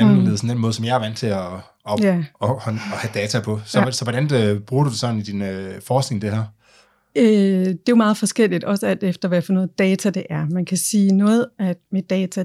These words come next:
Speaker 1: det består af, af rene interviews. Det vil sige, jeg har en, lavet en spørgeguide forinden,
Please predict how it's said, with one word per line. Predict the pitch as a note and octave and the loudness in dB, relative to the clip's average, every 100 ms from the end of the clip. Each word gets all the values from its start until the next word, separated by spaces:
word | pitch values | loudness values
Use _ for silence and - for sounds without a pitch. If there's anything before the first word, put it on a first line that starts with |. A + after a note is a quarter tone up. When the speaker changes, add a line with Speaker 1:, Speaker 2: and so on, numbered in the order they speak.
| - | -2
Speaker 1:
det | - A3 | -2 0
består | G#3 G#3 F#3 - | 0 0 -2 -2
af, | F#3 E3+ F3+ | -4 -4 -6
af | G3 F3+ | -6 -2
rene | F#3 F3+ G3 | 0 0 0
interviews. | F3+ D#3+ F3+ D#3+ D#3+ D#3 | -2 -4 -6 -4 -4 -4
Det | G3 | -4
vil | F#3+ | -2
sige, | F#3 F#3 F3+ - | -2 -2 -2 -4
jeg | F3+ | -6
har | F3+ | -4
en, | E3 D#3 | -2 -4
lavet | E3 E3+ | -2 0
en | F#3 | 0
spørgeguide | - F3+ F#3+ F#3+ F3+ E3 E3+ E3 - - | 0 0 0 0 -2 -4 -6 -10 -14 -16
forinden, | - G3+ A3+ C#4 | -2 2 2 0